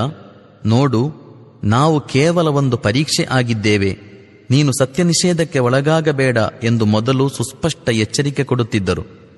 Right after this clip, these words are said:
ಆದಾಗ್ಯೂ ಇವರು ಅವರಿಂದ ಪತಿ ಪತ್ನಿಯರಲ್ಲಿ ವಿರಸವುಂಟು ಮಾಡುವಂತಹದ್ದನ್ನು ಕಲಿಯುತ್ತಿದ್ದರು.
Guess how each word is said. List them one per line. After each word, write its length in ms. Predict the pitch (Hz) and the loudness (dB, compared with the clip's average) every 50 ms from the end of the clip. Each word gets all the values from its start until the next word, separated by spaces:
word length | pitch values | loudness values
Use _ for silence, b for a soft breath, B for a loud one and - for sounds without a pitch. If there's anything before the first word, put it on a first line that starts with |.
| - - _ _ _ _ _ | -20 -20 _ _ _ _ _
ಆದಾಗ್ಯೂ 680 | 107 113 123 123 135 131 127 117 107 110 113 117 139 156 - - - - - - - - - - _ - - | -2 -2 0 0 0 0 0 0 0 0 0 0 -2 -4 -8 -14 -20 -20 -20 -20 -20 -20 -20 -20 _ -4 -2
ಇವರು 300 | 127 139 170 180 175 - | 2 2 2 2 0 -2
ಅವರಿಂದ 500 | - 127 139 160 165 170 165 156 147 143 | -2 0 0 2 2 2 2 2 2 0
ಪತಿ 360 | 135 - - 131 - - 151 | -2 0 -2 -4 -2 -2 -2
ಪತ್ನಿಯರಲ್ಲಿ 720 | - - 127 - - - 180 175 170 160 151 143 135 131 | -2 -2 -4 -2 -2 0 0 2 2 0 0 0 0 0
ವಿರಸವುಂಟು 680 | 113 117 127 151 147 - 170 156 160 156 151 - 156 | 2 2 0 0 0 0 0 0 2 0 0 0 0
ಮಾಡುವಂತಹದ್ದನ್ನು 1080 | 147 147 147 143 143 143 135 131 135 139 127 - 139 120 131 123 117 110 120 117 117 113 | 0 2 2 2 2 0 0 0 0 -2 -2 -2 -2 0 0 -2 0 0 0 0 2 0
ಕಲಿಯುತ್ತಿದ್ದರು. 720 | 104 - 107 107 120 131 131 - - 113 98 90 90 85 | 0 0 -2 0 0 -2 -2 -2 -2 -4 -2 -2 -4 -4